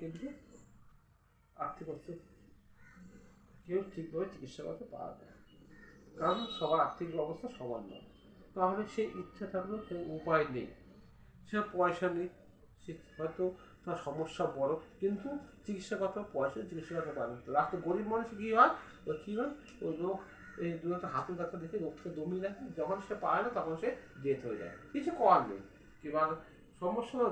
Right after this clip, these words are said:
গানও তাকে চিকিৎসা করাতে হবে, খরচা অনেক সে পাবে ওর থেকে, ওই কারণে কিছু হয়ে যায়, ওই কারণে লোকজন বেশি মারা যায়। সবার আর্থিক অবস্থা ঠিক থাকলে আজকে সমস্যাগুলো হতো না। আজকে আমরা সেই জায়গায় দাঁড়িয়ে আমাদের কাজ, আমাদের এসএসপিএল এর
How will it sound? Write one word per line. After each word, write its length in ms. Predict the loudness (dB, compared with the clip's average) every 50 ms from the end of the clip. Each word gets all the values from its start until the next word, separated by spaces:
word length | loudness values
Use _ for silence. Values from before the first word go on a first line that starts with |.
| 4 4
গানও 200 | 4 4 2 2 0
তাকে 160 | -2 -4 -4 -6 -8
চিকিৎসা 320 | -12 -14 -12 -10 -10 -10 -6
করাতে 200 | -6 -6 -6 -4 -4
হবে, 100 | -6 -6 -4 -2
খরচা 300 | -2 -2 -2 -2 -2 -2 -2 0 0 -2
অনেক 160 | -4 -4 -6 -6
সে 60 | -6 -4 -4
পাবে 160 | -4 -4 -2 -2 -2
ওর 160 | -2 -4 -4 -6
থেকে, 160 | -6 -6 -6 -10 -12 -16 -18 -18 -18 -20 -20 -20 -20 -14 -6 -6
ওই 80 | -6 -6 -6 -2 2
কারণে 220 | 2 2 2 0 -4 -8 -12 -16 -18 -16 -8
কিছু 220 | -8 -6 -6 -6 -8 -8 -6 -6
হয়ে 160 | -4 -6 -6 -6
যায়, 140 | -8 -10 -10 -10 -14 -16 -16 -18 -12 -8
ওই 60 | -6 -2
কারণে 140 | -2 0 0 0
লোকজন 220 | -4 -4 -4 -4 -6 -6
বেশি 140 | -6 -6 -6 -6 -6
মারা 220 | -10 -10 -8 -10 -10 -10
যায়। 140 | -12 -14 -16 -18 -20 -20 -20 -20 -20 _ _ _ _ -20 -20 _ -20 _ -20 -20 -8
সবার 180 | -2 2 4 4 4
আর্থিক 220 | 2 -2 -6 -4 -4
অবস্থা 180 | -4 -4 -4 -6
ঠিক 120 | -8 -8 -8 -4
থাকলে 240 | -2 -2 -2 0 0 -2 -2
আজকে 160 | -2 -4 -8 -8 -8
সমস্যাগুলো 360 | -8 -10 -10 -10 -10 -8 -8 -8
হতো 140 | -10 -12 -14 -18
না। 40 | -18 -18 -20 -20 -20 -20 -20 -20 -20 -20 -20 -20 -20 -6 -2 -2
আজকে 180 | -2 0 4 4 4 4
আমরা 140 | 4 2 -2 -2
সেই 140 | -2 -2 2 2
জায়গায় 200 | 2 2 2 2
দাঁড়িয়ে 240 | 2 2 2 0 -2 -2 -6 -12 -20 -20 -6 0 2 2
আমাদের 480 | 2 2 2 0 2 2 2 0 0 -2 -6 -8 -4
কাজ, 220 | 2 4 4 2 2 -2 -10 -10 -8 -4
আমাদের 260 | -2 0 0 0 -2 -4 -6 -10
এসএসপিএল 560 | -10 -8 -10 -10 -10 -12 -12 -6 -4 -2 0 2 0
এর 60 | 0